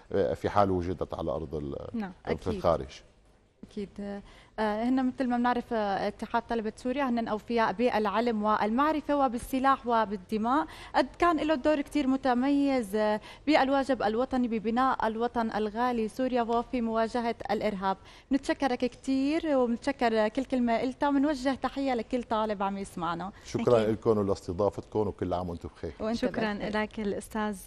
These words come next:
Speaker 3: باسم سودان، عضو مكتب التنفيذي للاتحاد الوطني لطلبة سوريا ورئيس الفروع الخارجية، وتحية كبيرة أكيد لكل طلاب سوريا ولبنات الأجيال. شكرًا لك.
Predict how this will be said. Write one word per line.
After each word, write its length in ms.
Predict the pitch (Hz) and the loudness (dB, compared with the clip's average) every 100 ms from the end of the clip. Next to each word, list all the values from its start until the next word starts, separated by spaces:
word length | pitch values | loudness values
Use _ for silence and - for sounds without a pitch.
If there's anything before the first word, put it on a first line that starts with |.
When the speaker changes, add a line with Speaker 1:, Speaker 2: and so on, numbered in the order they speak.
| 202 196 196 196 | -4 -2 -2 -2
Speaker 3:
باسم 600 | 202 214 - 208 202 208 | -2 -2 -2 -4 -2 -4
سودان، 420 | - 220 220 220 | -6 -2 0 0
عضو 260 | 214 220 208 | -2 -2 -2
مكتب 420 | 208 - 214 185 | -4 -4 -6 -4
التنفيذي 600 | 190 214 208 233 233 233 | -6 -4 -4 -2 -2 0
للاتحاد 580 | 214 208 - - 226 220 | 0 0 -2 -4 -4 -2
الوطني 540 | 220 226 226 214 208 | -2 -2 -2 -2 -2
لطلبة 320 | 214 220 220 | -2 -2 -4
سوريا 520 | 220 - 247 254 254 277 - - - | -6 -4 -2 2 2 0 -8 -20 -2
ورئيس 440 | 220 226 165 277 - | 2 2 2 0 -2
الفروع 480 | 233 - 240 226 | -4 -2 0 2
الخارجية، 560 | 208 - 226 226 208 233 | 0 0 0 0 0 0
وتحية 260 | 220 - 269 | 0 -2 -2
كبيرة 540 | 220 202 196 202 202 | -2 -2 -2 -2 -2
أكيد 300 | - 233 214 | -2 0 2
لكل 500 | 214 - 294 247 208 | 0 2 4 4 2
طلاب 300 | - 214 208 | 0 -2 -4
سوريا 400 | - 233 220 214 | -4 -2 2 2
ولبنات 520 | 208 208 196 208 202 | 2 0 -2 -4 -4
الأجيال. 380 | - 208 208 196 | -4 -4 -4 -6
شكرًا 380 | - - 208 208 | -8 -8 -6 -2
لك. 180 | 196 | -2